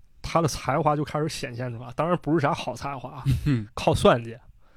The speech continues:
Speaker 1: 当时这陈香贵儿刚刚复员啊，手里只有五百块钱，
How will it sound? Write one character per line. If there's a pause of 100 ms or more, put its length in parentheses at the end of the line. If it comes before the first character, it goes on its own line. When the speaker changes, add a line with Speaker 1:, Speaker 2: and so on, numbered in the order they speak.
(360)
Speaker 1:
当
时
这
陈
香
贵
儿
刚
刚
复
员
啊，
手
里
只
有
五
百
块
钱，